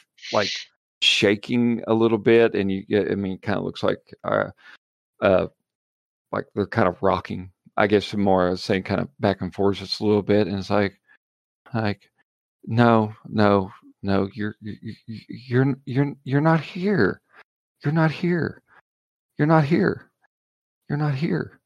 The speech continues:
And she, uh, just keeps doing that. And then it, it ends with, "You, you can't be here, Brandon."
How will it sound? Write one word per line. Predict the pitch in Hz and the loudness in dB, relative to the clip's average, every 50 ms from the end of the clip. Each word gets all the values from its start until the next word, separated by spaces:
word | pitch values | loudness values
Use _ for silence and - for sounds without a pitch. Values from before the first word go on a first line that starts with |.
| _ _ | _ _
And | - 101 98 - | -4 -4 -2 -2
she, | - - - 95 - - - | -4 -6 -6 -8 -12 -12 -6
uh, | - 95 92 | -2 -2 -2
just | 90 - 110 - - | -2 -4 -10 -10 -6
keeps | - 107 - - | -4 -4 -4 -2
doing | - 107 101 98 | 0 0 0 2
that. | 98 95 98 98 98 - _ - _ _ _ _ _ _ _ _ _ _ _ _ | 2 0 0 0 -2 -4 _ -20 _ _ _ _ _ _ _ _ _ _ _ _
And | 131 127 - 110 107 | -6 -2 2 4 4
then | 104 101 | 4 4
it, | 98 90 92 101 98 98 | 4 4 2 2 2 2
it | - 107 98 | 2 2 4
ends | 104 98 95 95 - - | 4 4 2 2 0 -2
with, | 98 95 - - - - | -4 -4 -4 -8 -16 -20
"You, | 120 110 - - - _ _ _ _ - - - _ _ _ _ | -20 -20 -20 -20 -20 _ _ _ _ -20 -20 -20 _ _ _ _
you | - 123 | -20 -16
can't | 127 - - 170 185 214 214 | -8 -2 0 2 2 2 2
be | - 120 | 0 0
here, | 87 80 90 87 85 | 2 2 2 2 2
Brandon." | - 95 87 90 85 85 120 135 | 2 0 0 0 0 -2 -6 -6